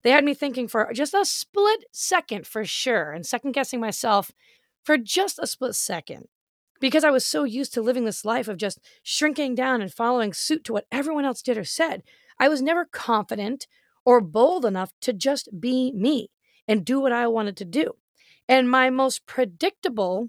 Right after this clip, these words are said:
reaction to these naysayers would have been to just listen to them, to believe them, and then just not even bother with building this new business. But I really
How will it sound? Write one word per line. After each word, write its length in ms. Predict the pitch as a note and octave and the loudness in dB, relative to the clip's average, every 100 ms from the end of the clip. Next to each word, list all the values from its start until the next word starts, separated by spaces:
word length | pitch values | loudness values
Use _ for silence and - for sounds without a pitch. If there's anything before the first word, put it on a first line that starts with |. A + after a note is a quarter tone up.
| - | -6
reaction 680 | F#3+ A3+ G3 F3 - G3+ G3 | -2 2 2 0 -4 -6 -6
to 100 | G#3 | -6
these 180 | G3 | -6
naysayers 760 | G3 A#3+ C#4+ - E3 E3+ G3+ - _ | -2 -2 -2 -6 -6 -6 -8 -12 _
would 220 | G#3+ G3+ F4+ | 0 4 4
have 160 | C4+ | 2
been 300 | G3+ F3 F3+ | 0 0 -2
to 100 | A3 | -4
just 360 | F#3 G3+ - - _ A3 | 0 0 -2 -12 _ 0
listen 260 | A3 G3 | 0 -2
to 100 | F#3 | -6
them, 240 | F3 C#3+ - _ _ _ _ | -8 -10 -14 _ _ _ _
to 460 | - C4 B3+ A#3 A3 | 0 2 4 2 0
believe 360 | G#3+ G3 F#3 D#3 | 0 2 0 -4
them, 260 | D#3 C#3 D#3+ _ - - - | -8 -12 -18 _ -20 -14 0
and 140 | C4 | 4
then 140 | C#4 C#4+ | 4 2
just 280 | C4+ - G3+ | 0 -2 -4
not 380 | F3+ G3 B3 C#4 - | -2 2 0 0 -8
even 380 | A3 G#3+ G#3+ | -6 -4 -6
bother 600 | F3 A#3 E4+ G3+ D#3+ F#3 - - | -4 -2 0 -2 -6 -10 -10 0
with 200 | B3 - | 0 4
building 280 | A3 G#3 | 4 4
this 140 | F#3+ G3 | 0 -4
new 80 | F#3+ | -2
business. 460 | A#3 F3+ - - _ _ _ _ _ _ | -2 -4 -12 -18 _ _ _ _ _ _
But 180 | B3+ B3+ | 2 2
I 180 | F#3+ A3+ | 0 -6
really 640 | G#3 F#3+ C4 C#4 C#4+ D4 | -4 0 2 2 2 0